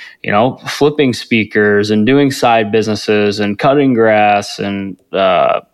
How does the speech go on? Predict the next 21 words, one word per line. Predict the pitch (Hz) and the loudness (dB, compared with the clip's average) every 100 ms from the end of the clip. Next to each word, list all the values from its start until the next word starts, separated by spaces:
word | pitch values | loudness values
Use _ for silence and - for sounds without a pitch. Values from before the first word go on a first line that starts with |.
| _ _ - | _ _ -4
plowing | 147 131 120 117 | -2 0 0 0
driveways, | 107 117 117 120 110 110 104 101 | 0 2 2 0 0 0 0 0
like, | 101 | -2
all | 107 123 123 | 0 2 0
of | 117 | 0
these | 113 101 | -4 -2
little | 113 120 107 | 0 2 0
things | - 117 127 117 104 - | -2 -2 0 0 -4 -2
to, | 107 104 | -2 -2
to | - 104 | -4 -6
bring | 117 113 | -2 0
in | 113 | 2
extra | 110 107 - | 0 -2 -4
money | 107 110 117 | -2 0 0
and | 113 107 | 0 2
really | 127 117 | 2 2
control | - 98 - - 110 120 107 | -2 -8 -6 -2 2 4 2
the | 98 98 | 0 -2
dollar | 104 104 104 | 0 2 0
coming | 98 110 104 101 | -2 -4 -4 -2
in. | 120 110 101 | -2 -2 -4